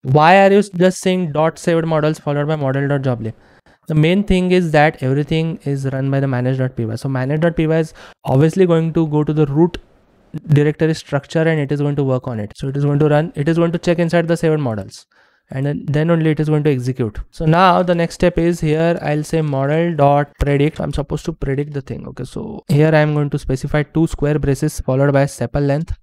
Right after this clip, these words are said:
sepal width, petal length followed by petal width. The orientation is very important. Please, uh, keep that in mind. And I'm going to say ypred. Okay, and for the time being, I'm going to print the ypred. All right, my code is ready. My server is also up and running.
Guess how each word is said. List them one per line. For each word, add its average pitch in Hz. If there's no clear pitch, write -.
sepal 135
width, 151
petal 147
length 147
followed 139
by 135
petal 123
width. 110
The 151
orientation 151
is 139
very 131
important. 120
Please, -
uh, 170
keep 135
that 127
in 123
mind. 110
And 165
I'm 170
going 170
to 170
say 180
ypred. 135
Okay, 165
and 165
for 151
the 175
time 170
being, 196
I'm 165
going 196
to 196
print 190
the 185
ypred. 131
All 127
right, 170
my 151
code 151
is 151
ready. 151
My 135
server 143
is 151
also 151
up 143
and 143
running. 147